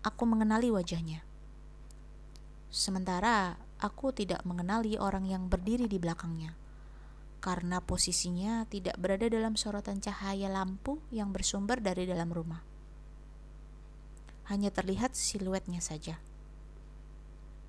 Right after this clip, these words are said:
Mengetahui akan hal itu, aku langsung membuka pintu dan menyapa mereka. "Oh, Bapak,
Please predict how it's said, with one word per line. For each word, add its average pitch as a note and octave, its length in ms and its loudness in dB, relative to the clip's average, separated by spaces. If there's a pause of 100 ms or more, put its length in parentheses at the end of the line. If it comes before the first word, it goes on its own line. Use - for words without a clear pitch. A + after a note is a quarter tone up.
(1200)
Mengetahui A#3+ 480 6
akan C4 320 6
hal A#3 80 6
itu, F3+ 320 -2 (320)
aku C#4 400 6
langsung G#3 320 4
membuka F#3+ 320 4
pintu A3 560 4
dan F3+ 160 2
menyapa G3 400 0
mereka. D#3+ 480 -4 (1800)
"Oh, D#4 80 12
Bapak, A#3+ 640 6